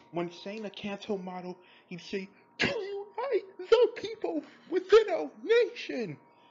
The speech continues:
Didn't even get it right. It's all peoples.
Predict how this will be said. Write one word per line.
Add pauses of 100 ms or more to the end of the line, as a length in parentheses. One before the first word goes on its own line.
(200)
Didn't
even
get
it
right. (220)
It's (120)
all (100)
peoples.